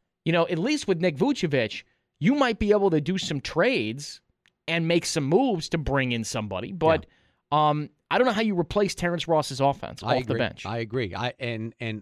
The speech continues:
Speaker 2: who knows what that number is, what the amount of years is for Nick Vucevic here in Orlando. But in terms of Terrence Ross, uh,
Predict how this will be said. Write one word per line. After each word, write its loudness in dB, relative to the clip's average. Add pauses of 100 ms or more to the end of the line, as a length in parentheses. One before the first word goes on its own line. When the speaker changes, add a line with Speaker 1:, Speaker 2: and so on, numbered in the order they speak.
(120)
Speaker 2:
who -6
knows 2
what -2
that -2
number -2
is, -2
what -4
the -4
amount -4
of -6
years -4
is -4
for -6
Nick -4
Vucevic -4
here -4
in -6
Orlando. -2 (300)
But -4
in -6
terms -4
of -8
Terrence -4
Ross, 0 (420)
uh, -6